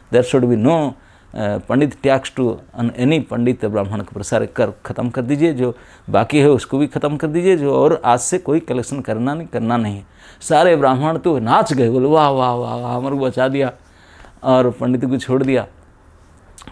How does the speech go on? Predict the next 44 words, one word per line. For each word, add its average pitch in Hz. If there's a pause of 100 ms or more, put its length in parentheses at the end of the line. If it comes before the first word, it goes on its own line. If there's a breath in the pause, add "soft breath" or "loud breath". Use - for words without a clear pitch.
(160)
और 120
राजा 117
ने 123
तो 123
अपने 117
वचन 113
के 120
अनुसार 113
राधा, 101 (240)
आधा 104
राज्य 104
दे 156
दिया, 131
उसे 107
राजा 120
बना 123
दिया। - (560 loud breath)
जो 185
भी 185
हो, 160
जमुनाचार्य 131
राज्य 117
प्राप्ति 110
हो 107
गया, 123
मैं 123
उसको 120
और 113
जमुनाचार्य 113
के 104
चरित्र 107
को 101
आगे 110
नहीं 123
बढ़ाना 101
चाहता 92
हूँ। 95 (640 loud breath)
तो -
इस 196
प्रकार 127
से 101 (520)
वो 156
महापंडित 127
हो 147